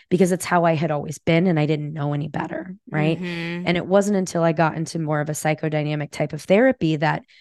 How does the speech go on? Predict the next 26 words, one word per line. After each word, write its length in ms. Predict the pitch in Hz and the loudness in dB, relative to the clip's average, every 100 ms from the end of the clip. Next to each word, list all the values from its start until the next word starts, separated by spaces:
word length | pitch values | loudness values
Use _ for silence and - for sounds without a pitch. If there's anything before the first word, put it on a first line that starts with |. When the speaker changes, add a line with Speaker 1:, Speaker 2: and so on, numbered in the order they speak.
| _ - | _ -4
Speaker 1:
my 140 | 170 | -2
therapist 480 | 165 202 220 202 - | 2 2 2 0 -2
was 120 | 160 | -2
able 180 | 160 156 | -2 -4
to 140 | - 160 | -6 -6
mirror 320 | 160 151 147 | -2 -2 -2
back 340 | 147 160 220 - | 0 0 -2 -4
to 140 | 170 | -4
me, 420 | 156 151 151 147 - - _ _ | -2 -4 -6 -10 -12 -20 _ _
"So 140 | - 214 | 0 2
you 160 | 196 | 2
think 240 | - 196 208 | 2 0 0
some 200 | 190 185 | -2 -2
of 60 | |
this 140 | 165 - | -2 -2
behavior 380 | 156 160 156 | -2 0 0
is 120 | 143 151 | -4 -6
okay?" 460 | 151 - 71 - - | -10 -6 -6 -6 -2
I 120 | 190 | 0
specifically 600 | 175 - - 254 262 247 | 0 -2 0 2 2 0
remember 380 | 214 185 165 165 | 2 2 2 0
I 40 | 160 | 0
had 200 | 180 175 | 0 -2
a 40 | |
friend, 600 | - - 165 147 151 147 - - | -2 -2 0 -2 -6 -12 -10 -2
and 500 | 160 151 147 147 | 0 0 -2 -6